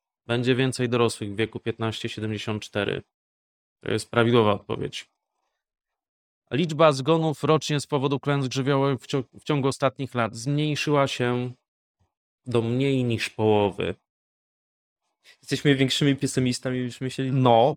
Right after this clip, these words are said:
Speaker 1: <laughs> Po prostu.
Speaker 2: No.
Speaker 1: Dobrze. A teraz tak.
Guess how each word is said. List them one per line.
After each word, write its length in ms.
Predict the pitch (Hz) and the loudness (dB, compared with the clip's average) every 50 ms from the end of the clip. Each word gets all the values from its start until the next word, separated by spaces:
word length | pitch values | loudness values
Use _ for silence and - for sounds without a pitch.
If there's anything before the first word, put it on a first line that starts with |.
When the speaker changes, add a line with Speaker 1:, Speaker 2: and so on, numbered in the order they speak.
| - _ | -4 _
Speaker 1:
<laughs> 1080 | - 220 - - 214 - _ _ _ _ _ _ _ 131 127 - 165 165 151 147 135 | -8 -8 -8 -10 -16 -18 _ _ _ _ _ _ _ -10 -8 -2 0 2 2 2 4
Po 120 | - 180 135 | 2 2 4
prostu. 460 | 156 170 151 - - - 165 160 143 - _ _ | 4 2 2 2 2 2 2 2 2 0 _ _
Speaker 2:
No. 280 | 127 123 120 117 120 123 - _ _ | -2 2 2 2 2 0 -4 _ _
Speaker 1:
Dobrze. 680 | 113 113 135 127 117 117 117 117 113 110 110 - 127 - - _ _ | 2 4 4 4 4 4 2 4 4 4 4 2 0 -8 -16 _ _
A 80 | 135 | -8
teraz 280 | 127 - 139 143 127 - | -6 0 0 0 0 2
tak. 220 | - 143 127 120 | 2 2 2 2